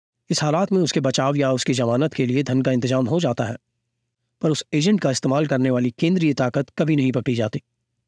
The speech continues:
उस पर संदेह भी नहीं होता। वॉटसन, यही वो संगठन है जिसका मैंने पता लगाया है और जिसको तोड़ने और पर्दाफाश करने के लिए मैंने अपनी पूरी ताकत लगा दी है।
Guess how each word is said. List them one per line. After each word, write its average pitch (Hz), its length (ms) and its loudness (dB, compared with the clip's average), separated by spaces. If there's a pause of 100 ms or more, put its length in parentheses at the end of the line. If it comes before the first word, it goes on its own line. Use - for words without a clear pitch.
(360)
उस - 120 -4
पर 208 100 0
संदेह 151 320 0
भी 180 100 2
नहीं 135 180 2
होता। 117 240 -2 (1080)
वॉटसन, 143 360 2
यही 143 240 2
वो 139 100 2
संगठन 120 400 0
है 107 80 -6 (760)
जिसका 156 200 0
मैंने 143 220 2
पता 131 220 0
लगाया 113 340 -2
है 107 120 -10 (580)
और 131 100 -2
जिसको 135 240 -2
तोड़ने 170 420 0
और 175 120 0
पर्दाफाश 135 560 0
करने 135 280 0
के 127 120 -2
लिए 135 120 0
मैंने 131 200 0
अपनी 127 160 -2
पूरी 131 260 0
ताकत 120 360 -2
लगा 117 200 0
दी 117 120 -2
है। 107 80 -6